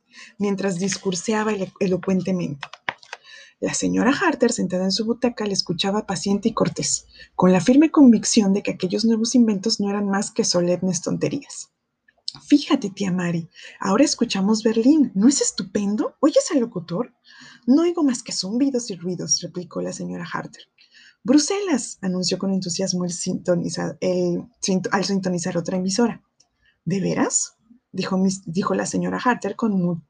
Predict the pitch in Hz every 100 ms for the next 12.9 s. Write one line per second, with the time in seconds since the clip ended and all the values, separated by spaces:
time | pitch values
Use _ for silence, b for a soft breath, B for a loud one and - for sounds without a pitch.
0 | _ - 196 196 226 185 175 - 175 165
1 | - - - _ _ - _ _ _ _
2 | _ _ B B B B B - 220 214
3 | - 285 226 208 214 208 185 196 220 254
4 | 208 233 - b 185 196 226 233 226 208
5 | 185 180 240 254 208 190 185 190 175 180
6 | 175 170 165 - - _ _ _ _ _
7 | - B B B 190 285 381 208 208 277
8 | - - 208 214 240 220 180 - 170 185
9 | 202 160 - _ 175 - 180 175 185 180
10 | 175 185 170 175 170 185 190 190 190 208
11 | 220 - 190 190 180 180 185 185 185 185
12 | 175 170 175 170 170 165 160 170 -